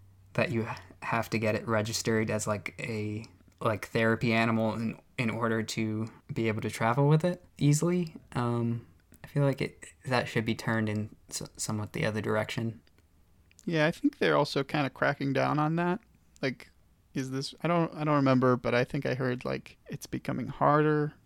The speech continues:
Speaker 2: to register a, like, a therapy animal and things, and it's, you know, like, a lot of these are pretty illegitimate. You just wanna have your dog on the plane.
Speaker 1: Yeah, but I,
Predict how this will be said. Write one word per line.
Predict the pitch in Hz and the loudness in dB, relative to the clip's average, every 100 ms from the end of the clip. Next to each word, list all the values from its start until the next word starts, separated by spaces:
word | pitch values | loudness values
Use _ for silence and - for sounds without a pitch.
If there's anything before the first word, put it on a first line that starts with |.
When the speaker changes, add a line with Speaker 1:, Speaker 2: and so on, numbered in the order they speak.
| - | -8
Speaker 2:
to | - 151 147 - _ _ _ _ - | -2 2 0 -2 _ _ _ _ -4
register | 147 147 143 - 147 | -2 -2 -4 -2 0
a, | 147 147 | 0 -2
like, | 165 156 | -4 -6
a | - | -6
therapy | - 151 147 - 160 | -2 0 0 0 0
animal | 147 147 143 143 | 2 2 2 0
and | 143 | 0
things, | 139 139 139 | -2 -2 -2
and | 131 | -6
it's, | - - - | -8 -12 -10
you | 131 | -6
know, | 131 | -4
like, | 131 139 | -2 4
a | |
lot | 147 143 | 8 8
of | |
these | 127 120 | 6 -2
are | 123 | -4
pretty | - 127 - | -6 -8 -6
illegitimate. | 135 - 147 135 147 147 | -8 -6 -6 -6 -8 -8
You | 151 | -10
just | 151 - | -10 -10
wanna | 151 139 143 | -6 -6 -6
have | 143 | -6
your | 139 | -6
dog | 135 123 147 | -4 -4 -4
on | 139 | -6
the | |
plane. | 135 147 135 139 143 - _ - | -6 -6 -4 -6 -10 -16 _ -2
Speaker 1:
Yeah, | 123 110 110 117 _ _ - | 0 0 -2 -6 _ _ -4
but | 131 - | -2 2
I, | 127 | 2